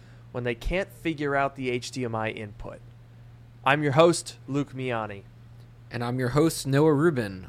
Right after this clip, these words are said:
Speaker 2: On this show, we take questions from listeners, attempt to answer them to varying degrees of success, and maybe even have a laugh or two along the way.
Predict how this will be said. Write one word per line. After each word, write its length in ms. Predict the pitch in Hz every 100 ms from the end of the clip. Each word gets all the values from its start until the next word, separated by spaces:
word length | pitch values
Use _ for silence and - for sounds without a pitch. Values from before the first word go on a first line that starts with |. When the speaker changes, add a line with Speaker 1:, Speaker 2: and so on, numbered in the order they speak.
| -
Speaker 2:
On 180 | 139 135
this 140 | 131 -
show, 280 | - 170
we 140 | 175 170
take 220 | - 170
questions 440 | - 135 - 120
from 140 | - 120
listeners, 560 | 113 127 117 139 - - - -
attempt 300 | - 214 180
to 60 | -
answer 360 | 139 127 135 120
them 340 | 123 143 147 -
to 300 | 151 127 110
varying 440 | 110 107 104 101
degrees 480 | 104 101 98 92 -
of 160 | 78
success, 560 | - - - 135 127 - - - -
and 360 | - 135 139 120
maybe 480 | 123 123 117 117 -
even 360 | 113 110 107 101
have 500 | - 104 104 107 - - -
a 80 | -
laugh 320 | 104 95 95
or 100 | 90
two 440 | - 107 90 90 - - - -
along 360 | 107 101 76 90
the 60 | 80
way. 480 | 95 85 - 110